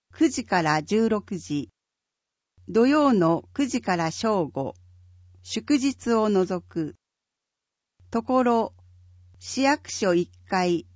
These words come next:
消費生活センター。問い合わせ、消費生活センタ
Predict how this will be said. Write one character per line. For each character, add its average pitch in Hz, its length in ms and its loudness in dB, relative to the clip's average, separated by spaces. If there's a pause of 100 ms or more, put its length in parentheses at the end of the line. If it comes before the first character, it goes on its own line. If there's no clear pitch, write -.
(160)
消 294 280 2
費 294 220 0
生 269 240 4
活 240 240 -2
セ 240 220 -2
ン 190 100 2
タ 143 480 -2
ー。 - 1400 -20
問 294 240 4
い 277 60 4
合 269 80 4
わ 254 160 4
せ、 208 420 -2 (640)
消 285 260 2
費 302 220 0
生 269 260 2
活 - 240 -2
セ 240 220 -2
ン 185 100 2
タ 143 460 -2